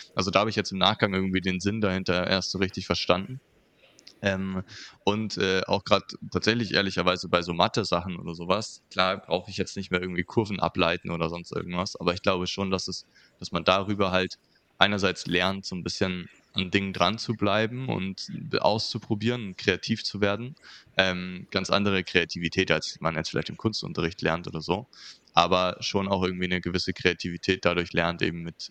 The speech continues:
Problemen umzugehen und eben dann auf eine, auf eine Lösung rauszukommen. Ähm, das ist mir jetzt aber erst so im Nachgang auch geworden. Ich fand's auch damals, äh,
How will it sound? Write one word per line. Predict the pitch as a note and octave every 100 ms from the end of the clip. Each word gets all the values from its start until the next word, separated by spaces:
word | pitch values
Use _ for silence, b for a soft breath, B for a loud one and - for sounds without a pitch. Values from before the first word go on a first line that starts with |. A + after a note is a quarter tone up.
| _
Problemen | F#2+ E2+ F#2 F2+
umzugehen | F2+ F2 - F2 E2+ E2+
und | D#2+
eben | E2 E2
dann | E2 E2+
auf | E2+ -
eine, | E2 E2 B B B
auf | - F2
eine | E2
Lösung | F#2+ G#2 F#2
rauszukommen. | D#2+ E2+ - - E2+ E2+ A2 - - B B _ -
Ähm, | F#2 F2+ F2+ F2+ F#2 F2 _ _ - -
das | F#2 G2 - - _ _
ist | A#2 A2
mir | G#2
jetzt | F#2+
aber | F2+
erst | F2+ -
so | E2+
im |
Nachgang | E2+ F2 - -
auch | E2+
geworden. | E2+ E2+ E2+
Ich | E2 - E2+
fand's | - E2
auch | -
damals, | - E2+ E2 E2 - -
äh, | E2 E2 D2+